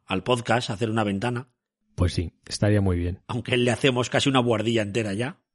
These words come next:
Speaker 2: Le podemos hacer un apartamento
Speaker 1: Sí.
Speaker 2: aquí.
Speaker 1: Pero la que nos ha enviado un audio súper interesante es Teresa Pérez.
Speaker 2: Pues venga, Teresa, que nos lo cuente. Tíralo, Paul.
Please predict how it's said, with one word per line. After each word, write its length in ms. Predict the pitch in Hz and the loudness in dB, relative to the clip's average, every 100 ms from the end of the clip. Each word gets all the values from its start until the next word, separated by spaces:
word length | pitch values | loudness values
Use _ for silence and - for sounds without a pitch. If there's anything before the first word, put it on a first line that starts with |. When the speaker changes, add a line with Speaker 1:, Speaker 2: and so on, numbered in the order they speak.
| _ | _
Speaker 2:
Le 100 | 104 | -10
podemos 320 | - 120 123 | 0 4 6
hacer 160 | 123 123 | 8 8
un 80 | 127 | 8
apartamento 560 | 120 101 92 95 90 | 6 2 2 0 -2
Speaker 1:
Sí. 0 | |
Speaker 2:
aquí. 220 | 82 - - _ _ | -4 -10 -20 _ _
Speaker 1:
Pero 160 | 156 151 | 4 6
la 140 | 143 | 6
que 80 | 131 | 4
nos 120 | 131 | 2
ha 40 | 151 | 4
enviado 320 | 170 185 185 | 6 8 8
un 240 | 175 165 | 6 4
audio 340 | 156 127 123 123 | 4 6 4 2
súper 460 | - 180 156 147 | 6 6 6 4
interesante 800 | 135 131 127 117 160 180 214 202 | 4 2 2 2 2 2 0 0
es 420 | 135 175 208 - - | 2 2 2 -4 -2
Teresa 300 | 123 135 160 | 0 2 2
Pérez. 380 | 160 123 - _ _ _ _ | 0 -2 -8 _ _ _ _
Speaker 2:
Pues 500 | 110 92 90 87 80 | 4 4 4 0 -2
venga, 440 | 85 82 107 - - | -4 -2 -2 -4 0
Teresa, 540 | 98 92 - 143 - - | 2 2 2 0 0 0
que 80 | |
nos 160 | 98 92 | 2 2
lo 100 | 87 | 0
cuente. 380 | 101 95 147 165 _ _ _ _ _ _ _ | 0 2 0 -2 _ _ _ _ _ _ _
Tíralo, 380 | - 139 110 95 | 4 8 8 6
Paul. 360 | - 120 82 | 6 6 4